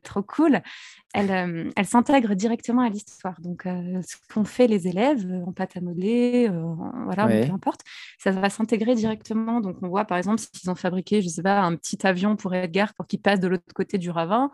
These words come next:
Speaker 1: bah, ils vont voir le petit avion avec Edgar dedans, quoi. Enfin, c'est super,
Speaker 2: Ah oui,
Speaker 1: euh, ils
Speaker 2: d'accord,
Speaker 1: adorent,
Speaker 2: ok,
Speaker 1: quoi. Et
Speaker 2: d'accord,
Speaker 1: c'est dé-,
Speaker 2: super.
Speaker 1: oui, oui, c'est carrément, euh,
Speaker 2: Donc, tu prends en photo,
Speaker 1: vraiment
Speaker 2: tu
Speaker 1: intégré
Speaker 2: l'envoies,
Speaker 1: dans
Speaker 2: et en fait,
Speaker 1: l'histoire.
Speaker 2: après,
Speaker 1: C'est
Speaker 2: c'est les
Speaker 1: ça.
Speaker 2: développeurs, certainement, qui doivent, euh,
Speaker 1: Tout à fait.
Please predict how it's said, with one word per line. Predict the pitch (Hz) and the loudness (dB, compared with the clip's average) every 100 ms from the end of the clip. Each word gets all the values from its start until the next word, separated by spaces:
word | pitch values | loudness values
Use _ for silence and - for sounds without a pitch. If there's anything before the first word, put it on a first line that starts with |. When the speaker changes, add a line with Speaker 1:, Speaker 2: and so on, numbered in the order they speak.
| - - - | -8 -20 -6
Speaker 1:
bah, | 190 | -2
ils | 202 | -2
vont | 175 | 0
voir | 190 226 | 0 0
le | |
petit | 160 - 185 | -4 -8 -6
avion | 160 160 202 226 | -6 -2 0 2
avec | 165 165 | 0 -2
Edgar | 175 185 185 | -2 -2 0
dedans, | 214 214 190 | 0 0 0
quoi. | 160 | -4
Enfin, | 160 | -6
c'est | 165 180 | -6 -8
super, | - 175 190 185 | -10 -2 0 4
Speaker 2:
Ah | |
oui, | 170 | 6
Speaker 1:
euh, | 175 | 8
ils | 175 | 8
Speaker 2:
d'accord, | 165 190 | 8 6
Speaker 1:
adorent, | 170 233 | 6 4
Speaker 2:
ok, | |
Speaker 1:
quoi. | 151 156 | 0 -4
Et | |
Speaker 2:
d'accord, | 180 135 | -2 -4
Speaker 1:
c'est | 170 | -4
dé-, | 156 | -2
Speaker 2:
super. | 151 160 113 - _ _ - | 2 2 2 -6 _ _ -2
Speaker 1:
oui, | 254 | 6
oui, | 294 262 | 6 6
c'est | - | -2
carrément, | 180 196 202 202 233 | -2 0 2 4 4
euh, | 202 | 2
Speaker 2:
Donc, | 175 - | 0 0
tu | 135 | 0
prends | - 156 | 4 6
en | |
photo, | 151 151 160 | 8 6 8
Speaker 1:
vraiment | 202 226 | 8 8
Speaker 2:
tu | 139 | 8
Speaker 1:
intégré | 143 147 | 6 8
Speaker 2:
l'envoies, | 160 190 | 8 8
Speaker 1:
dans | 180 | 6
Speaker 2:
et | |
en | 131 | 4
fait, | 160 | 2
Speaker 1:
l'histoire. | 156 127 | 2 0
Speaker 2:
après, | - 156 | 0 2
Speaker 1:
C'est | |
Speaker 2:
c'est | 254 | 2
les | |
Speaker 1:
ça. | - | 2
Speaker 2:
développeurs, | 185 117 127 151 151 | 0 0 0 0 0
certainement, | - - 120 139 | -2 -4 -4 -4
qui | 151 113 | -6 -4
doivent, | 117 123 113 | 0 0 0
euh, | 104 | -2
Speaker 1:
Tout | 104 262 | -2 -2
à | 254 | -2
fait. | - | -4